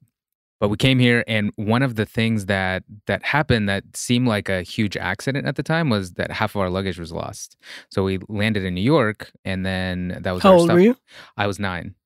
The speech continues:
Speaker 1: So
Speaker 2: Wow.
Speaker 1: landed in New York. This is December, sort of winter time in nineteen ninety-one. That was a stopover, kind of did, realized we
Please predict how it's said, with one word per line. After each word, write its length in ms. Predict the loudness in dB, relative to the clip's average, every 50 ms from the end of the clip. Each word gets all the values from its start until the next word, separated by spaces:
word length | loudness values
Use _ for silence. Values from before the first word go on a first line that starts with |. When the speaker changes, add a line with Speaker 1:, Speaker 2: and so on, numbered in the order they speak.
| _ _ _ _ _
Speaker 1:
So 140 | -4 -2 0
Speaker 2:
Wow. 60 | 0
Speaker 1:
landed 200 | 2 0 0 0
in 60 | 0
New 80 | 0 2
York. 520 | 0 0 0 0 -2 -4 -4 _ -16 -18 -12 -8
This 160 | -8 -6 -6
is 60 | -6
December, 680 | -8 -8 -4 -2 -2 -2 0 0 0 0 2 0 -2 -2
sort 220 | -4 -4 -4 -4
of 60 | -4 -4
winter 300 | -4 -4 -4 -4 -6 -8
time 640 | -4 -4 -4 -2 -2 -2 -2 -2 -4 -4 -4 -4 -6
in 280 | -6 -6 -6 -6 -4
nineteen 240 | -4 -4 -6 -4 -4
ninety-one. 560 | -6 -4 -4 -4 -4 -4 -4 -4 -4 -6 -8 _ _ -20 -20 -20 _ -16
That 320 | -14 -14 -2 0 0 0
was 180 | 2 0 0 0
a 160 | -2 -2 -2
stopover, 480 | -4 -2 -2 -2 0 0 0 -2 -2 -2
kind 200 | -4 -4 -4 -4
of 120 | -6 -6
did, 280 | -6 -6 -6 -6 -10 -20 _
realized 500 | -4 -2 0 0 0 0 -2 -4 -8 -14
we 200 | -8 -6 -6 -6